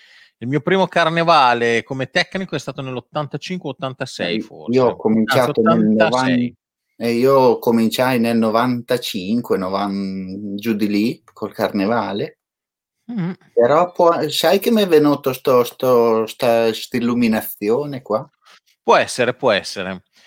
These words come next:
Speaker 1: E te eri già, no, ma guarda, sicuramente andiamo prima del duemila, eh, cioè non, su quello non, non ci piove, cioè vent'anni ci sono sicuro. E io mi ricordo di te,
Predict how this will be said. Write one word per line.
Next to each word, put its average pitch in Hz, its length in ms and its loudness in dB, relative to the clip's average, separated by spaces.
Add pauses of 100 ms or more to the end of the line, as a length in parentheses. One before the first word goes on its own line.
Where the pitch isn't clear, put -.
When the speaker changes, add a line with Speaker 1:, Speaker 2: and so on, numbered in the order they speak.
(140)
Speaker 1:
E 247 160 -4
te 180 180 2
eri 139 240 2
già, 117 920 4
no, 101 380 -8
ma 101 100 -8
guarda, 95 260 -4
sicuramente 104 580 -8
andiamo 135 300 -2
prima 113 260 -6
del 104 160 -6
duemila, 101 640 -4
eh, 92 220 -2
cioè 92 220 -6
non, 87 480 -12
su - 160 -20
quello 98 200 -12
non, 101 200 -10
non 95 180 -12
ci - 140 -14
piove, 98 280 -2
cioè 90 160 -8
vent'anni 95 380 -10
ci - 120 -18
sono - 180 -14
sicuro. 90 460 -12 (680)
E 185 120 2
io 254 100 2
mi 180 80 2
ricordo 139 460 2
di 156 180 -8
te, 110 360 0